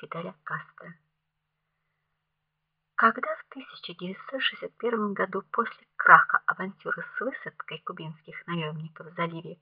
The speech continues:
Качинос сменилось руководство Ц Р У, и начальником директората планирования, занимающегося подготовкой тайных операций, вместо Биссела был назначен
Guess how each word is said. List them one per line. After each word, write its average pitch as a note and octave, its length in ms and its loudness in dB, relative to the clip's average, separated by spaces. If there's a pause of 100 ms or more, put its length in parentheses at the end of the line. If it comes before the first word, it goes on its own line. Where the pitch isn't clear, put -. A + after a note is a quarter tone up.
Качинос F3 560 -4 (1040)
сменилось F3 440 -2
руководство A#3 580 0 (120)
Ц E3 80 -6
Р D#3 180 4
У, D#3 140 -4 (1200)
и A#3 120 -4
начальником B3+ 800 -2
директората A3+ 640 4
планирования, G3 840 -4 (160)
занимающегося F3 840 -2
подготовкой - 760 -2
тайных E3 400 -4
операций, D#3+ 640 -4 (300)
вместо F3+ 580 -2 (440)
Биссела D#3 800 -4
был F3 220 2
назначен E3+ 600 -4